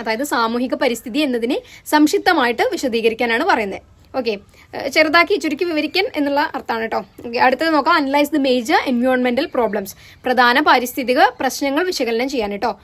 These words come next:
അറിയാലോ, പൊല്യൂഷൻ, മലിനീകരണം പോലുള്ള കാര്യങ്ങൾ. അടുത്തത് man made and natural disaster, ഒന്ന് എക്സാമ്പിൾ പഠിച്ചു വെക്കുക, മനുഷ്യനിർമ്മിതവും അതുപോലെ നാച്ചുറൽ ആയിട്ടും പ്രകൃതിദത്തമായിട്ടുള്ള ഡിസാസ്റ്ററും. അടുത്തത് റിസ്ക്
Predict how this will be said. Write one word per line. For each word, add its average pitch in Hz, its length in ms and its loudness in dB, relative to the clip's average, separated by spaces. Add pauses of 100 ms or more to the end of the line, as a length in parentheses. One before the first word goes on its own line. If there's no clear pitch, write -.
(180)
അറിയാലോ, 302 340 4 (220)
പൊല്യൂഷൻ, 262 340 0 (120)
മലിനീകരണം 247 520 -2
പോലുള്ള 269 300 -2
കാര്യങ്ങൾ. 220 260 -4 (600)
അടുത്തത് 311 360 0
man 294 160 4 (100)
made 320 220 2
and 302 120 2 (120)
natural 269 400 -4
disaster, 254 480 -2
ഒന്ന് 277 160 -2
എക്സാമ്പിൾ 262 360 -2
പഠിച്ചു 254 240 -2
വെക്കുക, - 200 -6 (200)
മനുഷ്യനിർമ്മിതവും 254 720 0
അതുപോലെ 247 240 -2 (180)
നാച്ചുറൽ 247 360 0
ആയിട്ടും 226 180 -6 (540)
പ്രകൃതിദത്തമായിട്ടുള്ള 277 920 2
ഡിസാസ്റ്ററും. 220 440 -6 (500)
അടുത്തത് 285 280 0 (180)
റിസ്ക് 302 220 0